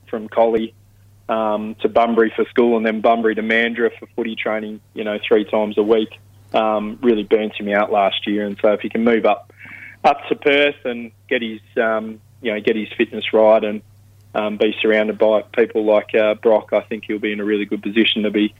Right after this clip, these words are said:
taken at some stage by an A F L club.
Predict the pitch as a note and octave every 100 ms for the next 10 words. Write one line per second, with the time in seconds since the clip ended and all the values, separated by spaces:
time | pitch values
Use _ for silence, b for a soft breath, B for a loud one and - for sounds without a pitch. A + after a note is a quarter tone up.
0 | B B B - A2+ G#2 A2+ G#2+ A2+ -
1 | - A2 G#2+ - A2+ G#2+ - A2 A2 A2
2 | - A2+ G#2+ B2 A#2+